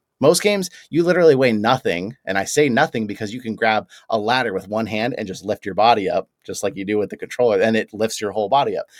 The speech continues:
This game, you're actually, like, struggling to pull yourself up on things,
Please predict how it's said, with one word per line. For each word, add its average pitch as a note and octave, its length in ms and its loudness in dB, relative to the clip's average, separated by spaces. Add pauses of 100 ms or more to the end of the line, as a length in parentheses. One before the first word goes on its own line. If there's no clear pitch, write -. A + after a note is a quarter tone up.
(120)
This C#3 160 -2
game, C#3 180 -2
you're B2 220 -4
actually, A#2+ 340 -2
like, A2+ 180 -2
struggling A#2+ 800 -2
to F#2+ 80 -4
pull G#2+ 220 -10
yourself G2 440 -4
up A#2 200 2
on F2+ 160 0
things, F#2 260 -6